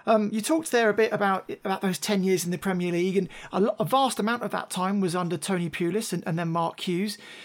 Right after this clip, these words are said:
And both of those men have sort of got a reputation of, um, playing a certain type of way. I mean, I think, uh, a lot of it was, was, was termed P-, Pulis ball, wasn't it? Um,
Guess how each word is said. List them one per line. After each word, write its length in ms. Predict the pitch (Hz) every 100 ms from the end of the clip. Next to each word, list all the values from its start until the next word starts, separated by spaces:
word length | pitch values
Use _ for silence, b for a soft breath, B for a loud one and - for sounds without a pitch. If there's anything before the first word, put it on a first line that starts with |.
| B
And 300 | 196 202 170
both 260 | 254 269 240
of 80 |
those 220 | 208 196 175
men 160 | 175
have 80 | 180
sort 120 | -
of 60 | 185
got 120 | 208
a 20 |
reputation 680 | 185 214 185 208 208 - 185
of, 180 | 170 170
um, 260 | 175 175 156 B B B
playing 400 | - 240 226 202
a 40 | 185
certain 380 | - 190 - 156
type 320 | 196 190 -
of 240 | 170 147 b b b b b -
way. 400 | 170 202 160 196
I 40 |
mean, 180 | 185 180
I 100 | 180
think, 280 | 208 160 - 202
uh, 160 | 180
a 60 | 185
lot 120 | 196
of 80 | 165
it 60 | 175
was, 200 | 156 -
was, 180 | 180 - -
was 160 | 190 -
termed 340 | 196 185 160 -
P-, 140 | - _ -
Pulis 400 | - 254 202 -
ball, 220 | 180 156
wasn't 260 | 180 185 160
it? 80 | 160
Um, 240 | 175